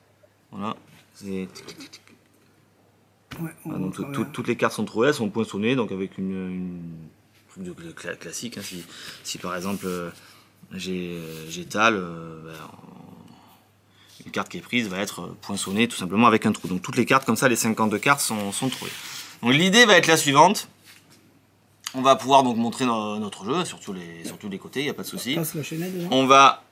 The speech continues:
Speaker 1: Attends, donc toutes les cartes dans un jeu de cinquante-deux, donc là il est dans l'ordre, je vais laisser dans l'ordre parce qu'on s'en fout, mais il peut être totalement mélangé, puisque là vous avez compris que je l'ai sorti, donc, euh,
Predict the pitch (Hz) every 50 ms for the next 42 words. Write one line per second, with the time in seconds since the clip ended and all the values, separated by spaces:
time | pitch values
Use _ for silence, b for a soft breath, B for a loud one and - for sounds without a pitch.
0 | _ - 117 107 98 107 95 - - _ _ _ _ _ _ - 123 120 113 107
1 | 98 - - _ _ - 170 175 - 165 165 160 - 170 156 156 151 - - -
2 | - - _ _ - 101 98 135 139 127 131 135 131 123 135 135 127 - 127 117
3 | 107 120 120 123 160 165 139 113 127 131 131 127 123 113 127 123 127 131 131 120
4 | 113 107 104 113 113 101 104 117 117 120 123 - 104 95 - 107 98 113 113 110
5 | 143 143 131 110 98 - 107 - - 104 - 113 98 110 107 113 117 113 110 107
6 | 110 113 107 117 143 143 139 - - - 104 101 107 107 101 101 98 - 101 101
7 | - - 120 104 98 104 104 - 110 95 - - 120 110 101 101 101 92 - 95
8 | 90 85